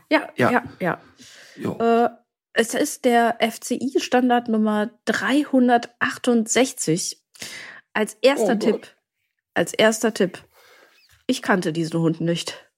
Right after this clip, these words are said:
Speaker 2: Ja, ach, das ist ein Riesentipp. Vielen Dank.
Speaker 1: <laughs>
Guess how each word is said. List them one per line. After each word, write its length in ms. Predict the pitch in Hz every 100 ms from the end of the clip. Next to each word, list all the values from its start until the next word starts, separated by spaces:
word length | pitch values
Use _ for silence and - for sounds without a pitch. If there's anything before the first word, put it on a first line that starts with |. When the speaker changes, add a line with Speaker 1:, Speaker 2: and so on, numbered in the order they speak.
| _ -
Speaker 2:
Ja, 260 | 123 92 -
ach, 220 | 95 -
das 160 | 98 95
ist 80 |
ein 80 | 110
Riesentipp. 520 | 107 95 - - - -
Vielen 260 | - 113
Dank. 240 | - - - - -
Speaker 1:
<laughs> 840 | 269 - - - - _ - -